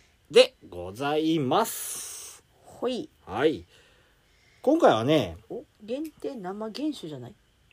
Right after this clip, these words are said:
Speaker 1: 生原酒やった。間違えた。
Speaker 2: うん、生原酒だ。
Speaker 1: 原酒。はい。
Speaker 2: はい。
Speaker 1: 今回ね、あの、これ選んだ理由はすごく簡単で、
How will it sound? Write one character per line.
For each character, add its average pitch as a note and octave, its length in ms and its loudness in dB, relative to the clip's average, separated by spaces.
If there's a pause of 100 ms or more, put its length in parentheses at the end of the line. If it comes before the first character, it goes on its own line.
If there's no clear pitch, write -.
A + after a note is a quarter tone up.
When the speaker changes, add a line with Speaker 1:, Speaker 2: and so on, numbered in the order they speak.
Speaker 1:
生 B2 440 -8 (480)
原 C#3 140 2
酒 A#2 120 -8
や E2 60 -14
っ - 40 -18
た。 - 100 -20 (100)
間 C#3 80 -4
違 - 60 -8
え - 20 0 (100)
た。 - 60 -10
Speaker 2:
う - 20 -16
ん、 E2 100 -20
生 G#3 300 -6
原 B3 180 -6
酒 D#3+ 120 -10
だ。 - 120 -12 (200)
Speaker 1:
原 G#2+ 180 -8 (100)
酒。 - 220 -10 (120)
は F#2+ 160 -8
い。 F2+ 100 -12 (240)
Speaker 2:
は F#3+ 160 -8
い。 - 80 -6
Speaker 1:
今 A3+ 160 2
回 A#2+ 160 0
ね、 G2 300 -6 (180)
あ A#2+ 180 -2
の、 A#2 180 -4
こ F#3 120 -2
れ G#3 160 6
選 D3+ 160 4
ん G#2+ 40 -2
だ F#2 140 -4
理 G2 80 -6
由 G2+ 140 -2
は G2 280 -4
す - 140 -12
ご C#3 100 0
く C#3 60 -16
簡 F#2 240 -10
単 F#2+ 180 -6
で、 G2+ 280 -2